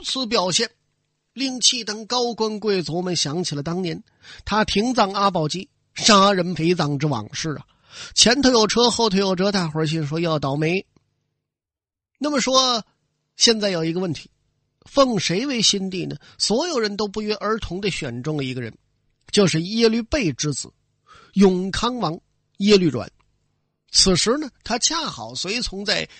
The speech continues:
耶律德光的队伍之中。那么纸里包不住火，雪里埋不住死孩子，这个消息很快就传到了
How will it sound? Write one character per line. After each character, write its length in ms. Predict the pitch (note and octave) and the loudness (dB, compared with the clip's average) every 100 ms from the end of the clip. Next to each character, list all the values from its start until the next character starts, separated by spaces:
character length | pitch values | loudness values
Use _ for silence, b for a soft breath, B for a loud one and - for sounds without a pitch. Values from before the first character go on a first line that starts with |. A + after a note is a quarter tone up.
| B | B
耶 180 | F3+ F#3 | -4 -2
律 160 | E3 | -2
德 220 | D3 D#3 D#3 | -4 -6 -4
光 240 | D#3+ D3+ | -4 -4
的 180 | D3 C3 b - | -6 -8 b -2
队 160 | E3 | 0
伍 120 | C3+ | 0
之 140 | C3 C3+ | -2 -4
中。 140 | C#3+ - _ _ _ _ _ _ _ _ _ _ _ _ _ | -6 -10 _ _ _ _ _ _ _ _ _ _ _ _ _
那 100 | B3+ | 2
么 80 | B3 | 4
纸 180 | G#3+ C4 | 4 0
里 140 | A#3 | -2
包 180 | G3 B3 | -6 -6
不 80 | A3+ | -6
住 80 | F3+ | -10
火， 180 | D3+ | -8
雪 200 | D3 F3+ | -8 -6
里 80 | G3+ | -6
埋 180 | F3+ G3 | -2 -2
不 80 | G3+ | 0
住 80 | D#3+ | -2
死 160 | C3 | -4
孩 240 | G#2+ A#2+ E3 | -10 -10 -10
子， 80 | - b b b b b b b - | -12 b b b b b b b -8
这 160 | E4 | -6
个 100 | C4 | 2
消 220 | A#3 B3 | 2 4
息 120 | A#3+ G3+ | 0 0
很 260 | D#3 D#3+ | -2 0
快 180 | E3+ A3+ | 2 2
就 140 | F#3+ | 0
传 300 | E3 E3 G3+ | -4 -4 -2
到 140 | G#3 F#3+ | 0 2
了 240 | F3 E3 | 0 -2